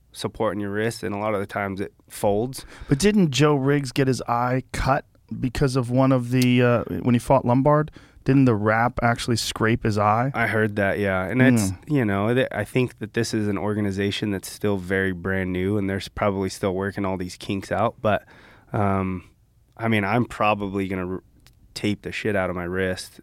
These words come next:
Speaker 1: uh, just
Speaker 2: Yeah.
Speaker 1: for that, for the reason of support. But, yeah, I think that's something that's, you know, it's definitely a possibility of getting cut on that stuff.
Speaker 2: Do you
Speaker 1: But
Speaker 2: know when you're fighting?
Speaker 1: October twenty-second.
Speaker 2: Oh, Jesus.
Speaker 1: Yeah.
Speaker 2: It's coming up.
Speaker 1: October
Speaker 2: Do you have an
Speaker 1: twenty-second.
Speaker 2: opponent?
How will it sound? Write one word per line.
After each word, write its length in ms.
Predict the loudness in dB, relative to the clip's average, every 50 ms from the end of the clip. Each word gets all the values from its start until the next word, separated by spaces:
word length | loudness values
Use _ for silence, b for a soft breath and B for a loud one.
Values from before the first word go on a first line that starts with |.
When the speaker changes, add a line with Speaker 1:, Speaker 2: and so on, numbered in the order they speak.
| _ -8
Speaker 1:
uh, 100 | -2 2
just 280 | 4 4 6 4 4 2
Speaker 2:
Yeah. 40 | 0
Speaker 1:
for 80 | -2
that, 180 | -4 -4 -6 -10 _ _ _ _
for 180 | -10 -6 -4 -2
the 120 | -2 -2
reason 320 | -2 -2 -2 -2 -4 -6 -6
of 80 | -8
support. 480 | -10 -12 -12 -8 -4 -2 -2 -2 -2 -2
But, 220 | -4 -4 -4 -4 B B B B B B B B B B
yeah, 220 | 0 2 2 4
I 60 | 2 0
think 220 | 0 -2 -2 2
that's 200 | 2 0 0 0
something 300 | -2 -4 -4 -2 -2 -2
that's, 400 | -2 -2 -4 -6 -10 -14 -14 -18 _ _ _
you 180 | -8 -6 -4 -2
know, 280 | -2 -4 -4 -6 -8 -10 _ _ _ _ _ _ -4
it's 200 | -4 -4 0 0
definitely 420 | 0 0 0 0 -4 -2 -2 -4
a 60 | -4
possibility 640 | -2 -2 -2 -2 -2 -4 -4 -4 -2 -2 -2 -2 -2
of 140 | -4 -4 -6
getting 240 | -6 -6 -6 -6 -10
cut 180 | -6 -6 -4 -4
on 140 | -4 -4
that 160 | -6 -8 -10 -12
stuff. 400 | -12 -10 -10 -10 -10 -12 -14 B B B B B B B
Speaker 2:
Do 80 | 4
you 60 | 6
Speaker 1:
But 100 | 6 6
Speaker 2:
know 180 | 6 6 4 2
when 360 | 0 0 0 0 2 4 4
you're 120 | 4 2 2
fighting? 420 | 0 -4 -4 -4 -2 -4 -6 -6 B B B B B B B B B B -4 -4
Speaker 1:
October 460 | -4 -2 -2 0 2 2 4 2 0
twenty-second. 680 | 0 0 0 0 0 0 0 0 0 0 0 -6 -10 -8 -6 0 4
Speaker 2:
Oh, 200 | 4 6 6 4
Jesus. 440 | 2 2 2 4 4 2 0 0 0
Speaker 1:
Yeah. 140 | 0 -2 -2 -6
Speaker 2:
It's 100 | -10 -4
coming 300 | 2 4 4 6 6 6
up. 240 | 6 6 4 4 0 _ -18 -18
Speaker 1:
October 400 | -18 -12 -4 -4 -2 -2 -2 -4
Speaker 2:
Do 80 | -4 -4
you 80 | -4
have 40 | -4
an 40 | -4
Speaker 1:
twenty-second. 420 | -2 0 0 4 4 6 6 6 4
Speaker 2:
opponent? 460 | 4 4 4 4 4 4 2 2